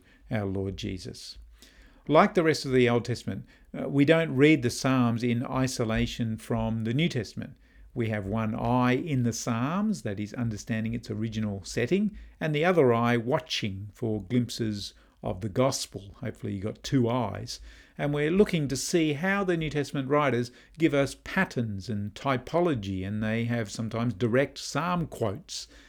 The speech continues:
uh, pointing us to their fulfillment in Jesus.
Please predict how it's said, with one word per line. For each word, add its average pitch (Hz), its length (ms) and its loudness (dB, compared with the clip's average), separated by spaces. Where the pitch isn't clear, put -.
uh, 110 140 -2
pointing 139 500 -2
us - 260 -10
to 120 120 -4
their 107 180 0
fulfillment 101 600 -6
in 101 320 -6
Jesus. 95 460 -8